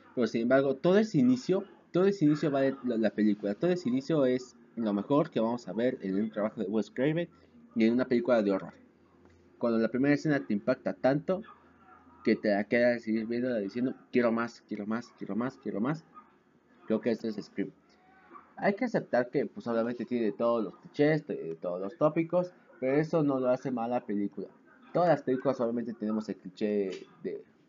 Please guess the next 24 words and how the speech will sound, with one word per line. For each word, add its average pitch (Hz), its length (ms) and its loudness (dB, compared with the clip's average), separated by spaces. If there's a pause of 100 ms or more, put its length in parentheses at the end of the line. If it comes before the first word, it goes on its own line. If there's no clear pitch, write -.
(160)
un 95 100 -8
protagonista, 147 960 -4
la 110 100 -4
secundaria, 143 960 -4 (320)
la - 160 -20
virgen, 147 640 2
la - 80 -12
que - 260 -20 (140)
no, 156 400 0
el 98 320 -4
negro 147 380 -2
y 104 40 -4
todo 87 300 -6
eso. - 240 -20
Entonces, 117 360 -18 (680)
yo 123 180 -6
creo 143 380 0 (120)
que 151 300 0
más 143 320 -4
que 120 160 -8
nada 143 400 -4
es 120 480 -8
una 123 220 -6
película 135 720 0